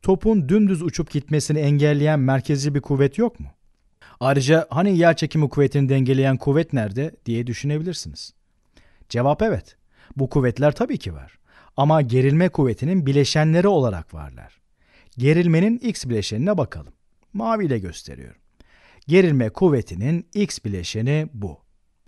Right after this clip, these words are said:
F T X şeklinde ifade ediyorum. Şimdi bizim merkezil kuvvetimiz bu bileşen. Yani gerilme kuvvetinin X bileşeninin büyüklüğü merkezil kuvvetimizin büyüklüğüne eşit.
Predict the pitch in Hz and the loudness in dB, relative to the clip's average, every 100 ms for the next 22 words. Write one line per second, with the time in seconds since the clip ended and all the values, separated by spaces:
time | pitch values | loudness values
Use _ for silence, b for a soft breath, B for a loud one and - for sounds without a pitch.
0 | _ _ _ _ _ _ _ _ _ 180 | _ _ _ _ _ _ _ _ _ 0
1 | 202 - 175 170 196 - - 107 110 113 | 0 0 2 2 0 -4 -6 -6 -4 0
2 | 151 151 131 - 123 110 92 76 76 65 | 0 0 -4 -2 -2 -2 -6 -10 -14 -18
3 | - _ _ b b b - - 113 76 | -20 _ _ b b b -6 -4 -4 -6
4 | - _ b b 139 202 185 175 123 160 | -20 _ b b -2 0 2 2 2 2
5 | 165 135 90 92 - 151 123 - 139 175 | 2 0 0 -6 -2 0 0 0 -2 -2
6 | 131 123 87 71 67 - 50 _ b b | -2 -4 -4 -12 -16 -18 -20 _ b b
7 | b - 135 147 151 127 135 143 151 151 | b -2 2 4 2 2 2 4 2 2
8 | - 95 82 110 160 185 b b - 196 | -2 -8 -6 -2 0 -2 b b -4 -2
9 | - 131 120 110 - 107 160 143 92 85 | -2 -4 -4 -4 -4 -2 0 0 -2 -8
10 | - 110 143 190 b b b 92 120 117 | -10 -2 0 0 b b b -4 -4 0
11 | 147 135 165 - 123 - 101 92 98 107 | 0 0 -2 -2 -2 -2 -6 -6 -6 -2
12 | 151 135 - 110 127 - - - 82 64 | 0 -2 -2 -2 -2 -2 -6 -14 -12 -14
13 | - | -18